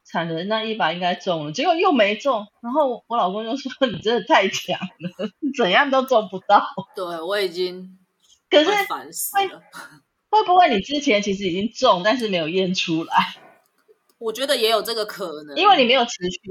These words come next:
Speaker 1: 验。
Speaker 2: 没有，没有持续。我就是
Speaker 1: 嗯。
Speaker 2: 通常都是你们通知我，然后那一两天我会比较频繁的，就是我会那一两天有验，但之后我就没有再验了这样子。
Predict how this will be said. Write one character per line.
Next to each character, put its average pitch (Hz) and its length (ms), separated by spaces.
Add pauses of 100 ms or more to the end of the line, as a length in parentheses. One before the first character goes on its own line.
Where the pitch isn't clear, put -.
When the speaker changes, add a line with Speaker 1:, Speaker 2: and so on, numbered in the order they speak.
(140)
Speaker 1:
验。 180 140
Speaker 2:
没 208 60
有， 214 120
没 190 100
有 214 140
持 180 220
续。 - 120
我 185 140
就 240 160
是 277 220
Speaker 1:
嗯。 - 20
Speaker 2:
通 254 160
常 214 160
都 202 100
是 226 140
你 190 140
们 165 120
通 202 240
知 196 220
我， 160 220
然 151 80
后 175 80
那 196 120
一 208 80
两 156 240
天 170 180
我 151 120
会 170 100
比 165 120
较 156 340 (220)
频 151 260
繁 135 260
的， 127 140
就 - 180
是 214 60
我 165 140
会 180 100
那 190 140
一 202 100
两 151 160
天 175 140
有 147 160
验， 156 320
但 165 240
之 165 180
后 170 180
我 135 120
就 151 120
没 143 160
有 104 300
再 147 140
验 120 360
了 80 240
这 - 80
样 90 200
子。 - 140